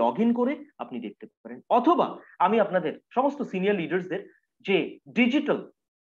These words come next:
পোর্টালটা পাঠিয়েছি, যে আপনাদের, আহ, digital যে ফ্রেমটা আছে দেখবেন, যেটা আমি WhatsApp-এ আপনাদের forward করেছি ওয়েলনেসের উপর, সেখানে আমাদের প্রত্যেকটা প্রোডাক্টের উপর video আছে,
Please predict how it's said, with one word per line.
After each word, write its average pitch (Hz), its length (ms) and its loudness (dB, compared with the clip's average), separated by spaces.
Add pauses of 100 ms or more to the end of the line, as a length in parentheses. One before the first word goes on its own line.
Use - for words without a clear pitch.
(760)
পোর্টালটা 220 400 2
পাঠিয়েছি, 165 640 -2 (120)
যে 170 60 -4
আপনাদের, 165 420 -6
আহ, 127 100 -2
digital 156 320 -8
যে 180 120 -6 (100)
ফ্রেমটা 285 380 2
আছে 143 200 -2
দেখবেন, 127 360 -12 (380)
যেটা 180 220 -4
আমি 185 100 -4
WhatsApp-এ 160 420 -2
আপনাদের 160 320 -6
forward 170 380 0
করেছি 170 300 -6
ওয়েলনেসের 151 540 -2
উপর, 135 160 -6
সেখানে 170 240 -8
আমাদের 180 200 -6
প্রত্যেকটা 269 680 -6
প্রোডাক্টের 160 400 -4
উপর 147 220 -10
video 120 360 -4
আছে, 185 280 -4